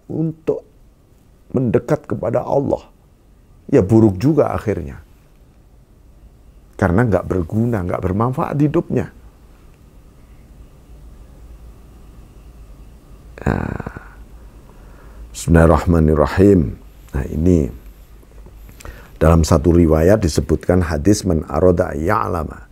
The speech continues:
manzilatahu indallahi falyanzur kaifa man-, eh, manzilatullahi ta'ala min qalbih." Kalau kepengin tahu posisi Anda di hadapan Allah, lihatlah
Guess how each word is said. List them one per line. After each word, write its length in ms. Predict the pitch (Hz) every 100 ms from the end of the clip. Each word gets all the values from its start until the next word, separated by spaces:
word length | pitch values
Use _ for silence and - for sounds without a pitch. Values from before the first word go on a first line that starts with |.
| - - -
manzilatahu 1040 | - 107 87 80 104 101 90 87 98 110
indallahi 560 | 95 85 82 85 110 98
falyanzur 880 | 95 87 101 113 107 147 196 202 - - _ _ -
kaifa 320 | 107 95 104
man-, 480 | 101 92 90 117 - _ _ - _ -
eh, 340 | 95 98 95 98
manzilatullahi 1120 | 104 110 98 98 98 98 95 95 90 98 117
ta'ala 480 | 110 104 113 123 113
min 220 | 101 87 110
qalbih." 400 | 135 127 101 - _ _ _ -
Kalau 240 | 95 98 - -
kepengin 320 | 95 87 82
tahu 800 | 82 78 76 78 82 85 92 - - _ _ _ _ _ _ _ _ _ _ _ _ -
posisi 400 | 101 - 104 -
Anda 480 | - 85 85 82 87
di 160 | 85 76
hadapan 400 | 76 76 85 78
Allah, 480 | 87 80 62 62 90 - _ _ _ _ _ _
lihatlah 640 | 160 160 123 - 76 -